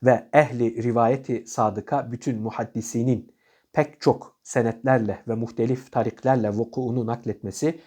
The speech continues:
ve ehli keşif ve ilham, bütün evliya ve sıddıkinin şehadeti ve ilmi kelamın meslekçe birbirinden çok uzak olan imamların ve mütebahhir ulemanın tasdiki ve nas-ı kat'i ile dalalet üzerine icmaları vaki olmayan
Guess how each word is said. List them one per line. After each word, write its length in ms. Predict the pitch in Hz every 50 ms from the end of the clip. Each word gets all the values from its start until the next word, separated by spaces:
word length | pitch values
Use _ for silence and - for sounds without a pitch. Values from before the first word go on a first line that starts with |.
| _ _ _ 135
ve 60 | -
ehli 300 | 131 123 127 131 117 -
keşif 420 | - 117 - - - 165 - -
ve 120 | 131 123 -
ilham, 400 | 123 113 113 - 139 123 131 - - _ _ _ 123
bütün 260 | 117 - - 160 147
evliya 540 | - 123 117 107 107 110 117 131 135 123 113
ve 60 | 113
sıddıkinin 640 | - - 120 110 110 117 113 117 - 123 127 131 110
şehadeti 680 | - - 117 107 117 110 101 107 98 - 151 160 160 - - - _ _ _ 117
ve 120 | 120 -
ilmi 300 | 147 147 147 127 117 113
kelamın 460 | - - 117 110 110 110 110 117 113
meslekçe 640 | 107 107 107 - - - 147 139 - - 113 104 110
birbirinden 560 | 113 110 107 117 110 113 107 107 117 113 110
çok 300 | - - 147 143 - -
uzak 340 | 113 110 131 135 135 - 117
olan 300 | 113 113 113 104 - - _ _ _ _ _ _
imamların 640 | - 123 120 120 117 113 107 107 110 127 120 92 - - _ _ _ _ _ 110
ve 100 | 120 113
mütebahhir 680 | 110 110 - - 123 107 113 117 117 - - 156 151 135 -
ulemanın 580 | 131 117 113 110 107 104 107 110 110 113 113 98
tasdiki 720 | - - 110 - - - - 107 101 - - 131 135 - - _ _ -
ve 120 | 113 110
nas-ı 320 | 127 135 135 - - 113 -
kat'i 320 | - 110 - - - 175
ile 300 | 156 131 113 101 - - _ _ _ _ _ _ -
dalalet 840 | 127 123 120 113 113 110 110 110 123 131 131 - - - - - _ _ _ _ _ _ _ _ _ -
üzerine 440 | 127 113 120 120 113 113 113 113 -
icmaları 560 | 131 117 117 120 117 113 107 107 110 110 107
vaki 300 | 117 117 - - 127 -
olmayan 440 | 131 139 131 120 110 107 104 104